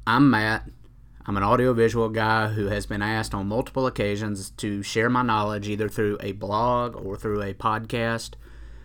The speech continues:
or whatever mechanism. And considering I do sound for a living, at least on the side and professionally when needed, and considering I have the tools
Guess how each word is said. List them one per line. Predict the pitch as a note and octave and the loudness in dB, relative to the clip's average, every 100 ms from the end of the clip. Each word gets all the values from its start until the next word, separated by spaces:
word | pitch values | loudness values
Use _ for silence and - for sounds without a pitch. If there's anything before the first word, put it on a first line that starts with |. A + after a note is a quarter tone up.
| - | -10
or | - G#2+ | -2 2
whatever | A2+ C3 B2+ A#2+ | 6 6 6 4
mechanism. | G#2 G2+ F#2+ G2 G2+ G#2 G#2+ | 2 -2 -4 -4 -2 -4 -4
And | G#2+ G#2 | -4 -4
considering | A2 G2+ B2+ A2+ A#2 | -4 -2 0 0 0
I | A2+ | -2
do | G#2+ G#2+ | -2 -2
sound | - A2+ A2+ A2 | -2 -2 -2 -2
for | A2+ | -2
a | A2 | 0
living, | A2 B2 B2+ - - - - - - - - - | 0 0 0 -4 -10 -18 -16 -16 -16 -18 -20 -8
at | A2 - | -6 0
least | A#2 A#2 | 2 2
on | A2+ | 2
the | A2 | 0
side | G#2+ A#2 A#2 A2 | 4 6 6 4
and | A2 | 0
professionally | A2 G#2 A#2 A2+ A#2 A2 | -2 -2 0 0 -2 -4
when | A2 A2 | -4 -2
needed, | A#2 A#2 A#2+ A#2 | -2 0 0 -2
and | - G#2 | -4 -8
considering | G#2+ G2+ A#2+ A2 G#2 | -8 -2 0 0 0
I | |
have | G#2 G#2 | -2 -2
the | G2+ | -6
tools | - B2 A#2+ A#2+ A#2 A2+ | -4 -2 0 0 -2 -6